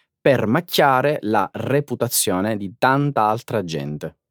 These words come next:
Il fatto che alcuni abbiano preso l'iniziativa di ripulire il sito è stato un bel modo di rimediare a quello scempio.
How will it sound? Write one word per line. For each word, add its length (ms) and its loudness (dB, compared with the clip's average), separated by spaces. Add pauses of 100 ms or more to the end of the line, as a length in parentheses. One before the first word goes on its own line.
(1120)
Il 140 0
fatto 400 2
che 100 2
alcuni 800 0
abbiano 560 0
preso 760 0
l'iniziativa 1000 -2
di 260 -8
ripulire 640 -4
il 80 -4
sito 640 -4 (520)
è 100 -6
stato 640 -2
un 320 -6
bel 240 2
modo 500 0
di 200 -8
rimediare 800 -2
a 80 -6
quello 280 -4
scempio. 680 -4